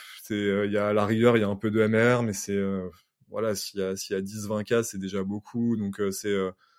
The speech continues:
euh, on est vraiment sur, euh, par exemple, j'ai, j'ai un, j'ai une anecdote d'une société où c'était un client avant, euh, à moi qui, euh, qui m'a contacté, qui est sur une, une activité que je connais, que je connais bien et un service dont je me sers. Et, euh,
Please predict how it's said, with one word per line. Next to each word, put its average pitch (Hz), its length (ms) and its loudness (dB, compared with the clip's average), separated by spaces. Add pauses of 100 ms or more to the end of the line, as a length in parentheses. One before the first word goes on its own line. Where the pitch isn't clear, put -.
(280)
euh, 95 220 -6
on 98 200 -2
est 104 60 0
vraiment 113 400 4
sur, 107 380 2
euh, 98 60 0
par 101 120 0
exemple, 107 300 0
j'ai, 101 200 0
j'ai 101 140 -2
un, 98 220 0
j'ai 104 100 -6
une 107 100 -2
anecdote 107 320 2
d'une 107 140 -4
société 123 640 4 (380)
où 101 80 -10
c'était 104 280 -4
un 104 140 0
client 117 420 0
avant, 110 440 4
euh, 101 240 2
à 107 100 -2
moi 113 260 2
qui, - 260 -6
euh, 101 120 -2
qui 110 160 -6
m'a 107 100 0
contacté, 107 640 2
qui 113 120 -6
est - 20 -2
sur 104 240 -4
une, 104 120 -2
une 101 160 -2
activité 104 440 -6
que 110 80 -8
je 101 100 -10
connais, 101 380 -4
que - 80 -14
je 101 80 -18
connais 101 200 -2
bien 113 360 -2
et 107 40 0
un 95 100 -4
service 101 360 -6
dont 101 120 -6
je 98 80 -8
me 98 120 0
sers. 117 380 2 (540)
Et, 110 160 2
euh, 98 800 2